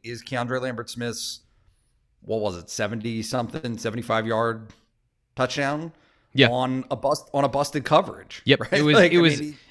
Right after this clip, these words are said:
Speaker 2: it was as easy as it could be. It was an R P O where he had one-on-one coverage and the guy just lost and there was no safety.
Speaker 1: Like, what other, what other examples can you really point? Uh,
Speaker 2: The beginning of the
Speaker 1: Dotson
Speaker 2: season.
Speaker 1: had,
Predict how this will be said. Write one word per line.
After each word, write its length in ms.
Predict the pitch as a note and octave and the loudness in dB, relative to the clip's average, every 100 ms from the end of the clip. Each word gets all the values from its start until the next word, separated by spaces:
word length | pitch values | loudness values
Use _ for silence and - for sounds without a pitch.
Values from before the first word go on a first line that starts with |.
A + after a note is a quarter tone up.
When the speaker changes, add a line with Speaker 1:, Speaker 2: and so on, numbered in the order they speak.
| - E3 | 2 4
Speaker 2:
it 20 | |
was 140 | D3+ | 6
as 120 | D3 - | 4 0
easy 320 | F#3 G#3 F#3+ | -2 0 2
as 100 | F3+ | 2
it 60 | E3 | 2
could 120 | D3 | 2
be. 100 | B2+ | 2
It 40 | |
was 120 | G#2 F#2+ | 0 -4
an 100 | - | -4
R 220 | C#3 D#3+ F#3 | 4 4 4
P 260 | G3+ F3 | 2 4
O 360 | C3 A#2+ A#2 A2+ | 4 4 2 -2
where 280 | B2+ A#2+ A2+ | 0 0 2
he 220 | C3+ C3 | 2 2
had 140 | A2+ | 2
one-on-one 520 | G2 B2+ E3 E3+ F3 F3 | 2 2 2 2 0 2
coverage 460 | C#3 A#2 B2 A2 | 0 2 0 -2
and 140 | A#2+ A2 | -8 -8
the 60 | |
guy 380 | F#2 A#2 B2+ C3 | 0 2 6 4
just 340 | A#2 A#2 A2 F#2+ | 2 -4 -4 0
lost 500 | G#2+ C#3 F#3 - - | 6 6 6 0 -8
and 120 | A#2 | -4
there 120 | A2+ G#2+ | 0 -2
was 160 | F#2+ | -4
no 240 | G2 G#2+ A#2+ | -6 -2 -2
safety. 480 | A2+ F#2+ - - _ _ _ _ _ _ - | -2 -4 -6 -18 _ _ _ _ _ _ -8
Speaker 1:
Like, 200 | B2+ - | -8 -6
what 300 | A2+ D3 F#3 | 2 4 6
other, 640 | F#3 F3+ E3+ D#3+ C#3 - _ _ _ _ _ | 6 4 0 -2 -4 -10 _ _ _ _ _
what 360 | - D3 F3 - D3 | 0 2 2 0 0
other 320 | D3+ D#3+ C#3 | 2 2 -2
examples 960 | B2 G2 A#2+ C3+ B2 G#2+ G2 F2+ - - _ | -4 -6 -4 -4 -4 -4 -4 -8 -14 -18 _
can 300 | - B2 A#2+ | 0 2 2
you 160 | A#2 G#2+ | -2 -6
really 540 | G#2 A2+ B2+ C#3 C#3 | -8 -6 -2 0 0
point? 260 | A#2 D3 C#3 | -2 -6 -4
Uh, 320 | A2+ A#2+ A2+ A2 | 0 0 -2 0
Speaker 2:
The 100 | C3 | 4
beginning 340 | D3+ E3 F#3 | 8 8 8
of 60 | F3 | 6
the 60 | |
Speaker 1:
Dotson 80 | F3+ | 4
Speaker 2:
season. 100 | - D3 | 2 0
Speaker 1:
had, 80 | F#2+ | -2